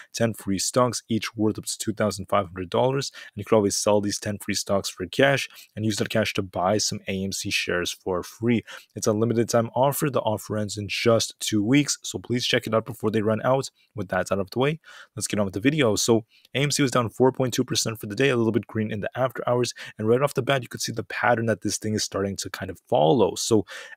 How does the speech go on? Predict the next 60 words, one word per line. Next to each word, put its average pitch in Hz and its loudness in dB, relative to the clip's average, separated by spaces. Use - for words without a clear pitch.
as 117 0
of 131 0
right 110 4
now, 120 0
what 110 0
I'm 120 2
looking 123 0
for 117 8
is 110 4
a 104 2
nice 104 2
bounce 107 2
on 107 2
Monday. 117 4
I 95 6
wanna 110 2
see - -2
this 110 0
thing 107 -4
push - 2
right 98 2
back 104 2
up 107 2
and 101 -12
continue 104 -4
to - -6
try 104 0
to 101 2
rally 92 2
to - -8
the 113 4
upside. 143 2
If 110 -4
this 117 2
thing 127 0
actually 127 2
breaks 113 4
a 107 -2
lot 101 4
lower, 113 4
comes 104 -4
down 104 2
to 113 -10
the 101 0
twenty-threes 101 -2
or 90 -6
twenty-fours, 117 0
it 104 0
would 110 2
actually 107 0
start 104 -2
to 104 -2
break 101 2
the 104 -2
trend 95 -4
that 95 -2
it's 90 -6
in. 117 0
It 107 2
would 104 -2